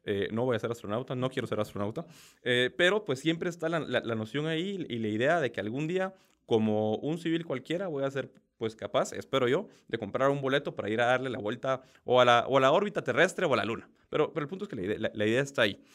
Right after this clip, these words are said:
Y me imagino que también es, es tu caso el, el hecho de esa curiosidad de,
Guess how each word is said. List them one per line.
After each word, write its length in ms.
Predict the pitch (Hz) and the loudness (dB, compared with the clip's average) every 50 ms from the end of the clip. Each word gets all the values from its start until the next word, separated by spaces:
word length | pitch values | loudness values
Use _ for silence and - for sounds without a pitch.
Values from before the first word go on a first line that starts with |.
| - - - | -20 -8 -2
Y 80 | - 190 | 0 2
me 80 | 208 | 2
imagino 260 | 214 202 185 214 233 | 2 2 2 0 0
que 80 | 220 214 | -2 -2
también 480 | - 110 107 113 123 147 175 170 - - - | -2 -2 -2 0 0 -2 -4 -6 -10 -6 -2
es, 260 | 113 120 127 - - | -2 -2 -2 -2 -4
es 140 | - 127 - | -6 -6 -4
tu 120 | - 147 143 | -6 -4 -2
caso 340 | 143 143 143 - 190 175 | -2 -2 -2 -2 -2 -2
el, 140 | 123 104 - | -2 -2 -4
el 100 | - 101 | -4 -6
hecho 200 | 104 107 - 135 | -6 -6 -6 -6
de 40 | 123 | -6
esa 140 | 123 - 139 | -6 -8 -6
curiosidad 480 | 135 127 127 127 - 98 98 104 127 | -4 -4 -4 -4 -4 -4 -2 0 0
de, 260 | 147 143 117 - - | 0 0 -2 -2 -4